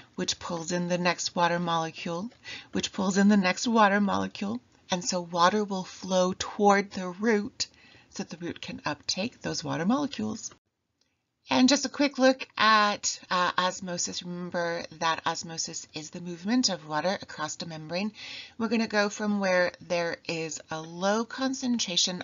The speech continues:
of the solute particles. So the water is going to move from where there's a low concentration of the solute particles. Solute could be something like salt or sugar, or we're looking at those calcium ions on the previous slide.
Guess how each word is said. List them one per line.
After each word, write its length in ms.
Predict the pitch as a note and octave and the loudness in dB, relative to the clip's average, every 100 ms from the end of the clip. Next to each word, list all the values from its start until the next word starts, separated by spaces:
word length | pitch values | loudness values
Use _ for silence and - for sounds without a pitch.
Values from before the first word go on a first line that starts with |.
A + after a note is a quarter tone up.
| - | 0
of 220 | E3+ - | -2 -2
the 100 | F3+ | -6
solute 840 | - - - G3 G3 G3 F3+ - | -6 -6 2 4 4 2 -4 -6
particles. 600 | - E3 D#3 - B1 - - - - - - | -6 -6 -4 -6 -8 -8 -10 -12 -16 -16 -10
So 160 | - | -8
the 80 | E3+ | -2
water 220 | E3 E3+ | 2 2
is 100 | F#3 | 0
going 160 | G3+ F#3+ | -4 -8
to 140 | - | -8
move 100 | E3+ | -12
from 160 | - E3+ | -14 -12
where 100 | E3 | -10
there's 200 | E3 - E3+ | -8 -10 -10
a 60 | |
low 440 | E3 E3 E3+ E3 F#3 | -12 -10 -4 -2 -2
concentration 520 | G3 F#3 F#3+ F3 F3+ | -4 -8 -6 -6 -6
of 60 | |
the 60 | D3+ | -6
solute 320 | - E3+ F3 | 0 0 0
particles. 480 | - F3 B3 - - - - - | -4 -4 -2 -4 -6 -12 -14 -14
Solute 540 | - - G3+ G3 F#3+ - | -2 6 6 6 -2 -8
could 200 | G3+ - | -10 -8
be 140 | F3+ | -8
something 420 | F3 F3 E3+ F3 | -8 -8 -8 -10
like 240 | E3+ D#3+ - | -8 -10 -10
salt 500 | - - F3+ E3 D3 - | -12 -2 2 2 -2 -10
or 380 | F3 E3+ E3 E3 _ | -8 -6 -6 -10 _
sugar, 680 | - - - G3 F#3+ F3+ E3+ - - - _ | -6 -2 0 0 0 0 0 -4 -20 -20 _
or 420 | F#3 F#3 F3+ E3+ - | -4 0 2 2 -2
we're 120 | F3+ | -8
looking 260 | E3 - D#3+ | -8 -10 -12
at 160 | D#3 | -10
those 240 | - D3 - | -8 -6 -8
calcium 600 | - G#3 G3+ - F#3+ F3+ | -6 -6 -6 -6 -8 -8
ions 460 | F3 E3+ E3 D#3+ | -8 -6 -8 -10
on 80 | E3 | -12
the 40 | D#3 | -16
previous 440 | - E3 D3+ D3 | -14 -12 -8 -8
slide. 340 | - D3 C#3+ | -4 0 0